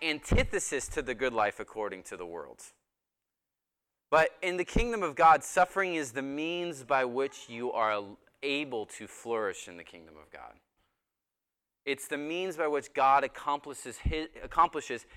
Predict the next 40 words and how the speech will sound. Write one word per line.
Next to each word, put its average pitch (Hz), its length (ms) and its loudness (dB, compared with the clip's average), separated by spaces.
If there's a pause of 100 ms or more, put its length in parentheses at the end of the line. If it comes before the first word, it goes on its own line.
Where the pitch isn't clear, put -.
his 175 280 -2
purposes 113 640 -6 (260)
in 135 260 -6
his 123 280 -6
ways. 101 600 -4 (520)
And 160 120 0
the 170 140 -2
upside 190 580 6
down 180 380 4
nature 208 480 0
of 175 140 -4
the 165 80 -6
kingdom 180 480 -4
is 131 160 -6
that 143 180 2
it's 139 200 -6
already 135 460 0
and 143 140 -10
not 104 200 -4
yet, 104 360 -4
as 95 120 -18
we've 113 160 -18 (480)
talked 123 260 -4
about 98 220 -6
before. 87 520 -10 (400)
We 147 180 -6
get 185 160 2
to 196 100 4
taste 185 520 -4
it. 117 100 -2
We 117 120 -10
get 160 180 -4
a 170 40 0
picture 156 720 -2
of 107 220 0
it. 90 140 -8 (360)
We 156 160 -4
get 196 180 2
to 202 100 -2
live 175 580 0